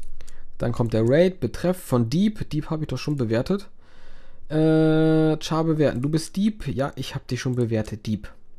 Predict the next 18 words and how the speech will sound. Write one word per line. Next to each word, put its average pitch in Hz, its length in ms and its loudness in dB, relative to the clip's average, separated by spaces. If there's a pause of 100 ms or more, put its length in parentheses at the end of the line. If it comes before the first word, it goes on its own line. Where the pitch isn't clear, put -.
(1800)
Der 123 220 4
Talamor 143 560 6
schreibt - 300 -4
Betreff. - 420 -2 (340)
Hallo. 190 340 4 (480)
Hallo, 127 480 6 (140)
Talamor. 107 520 0
Hallo. 160 260 4 (1300)
Betreff. - 640 0 (760)
Ähm, 175 640 8 (400)
Magic 156 500 2
Black. 104 360 -2 (140)
Hast 165 200 -2
du 175 40 -2
ev-, 165 320 -4
etwas 160 340 -2
gegen 170 260 2
mich 180 240 0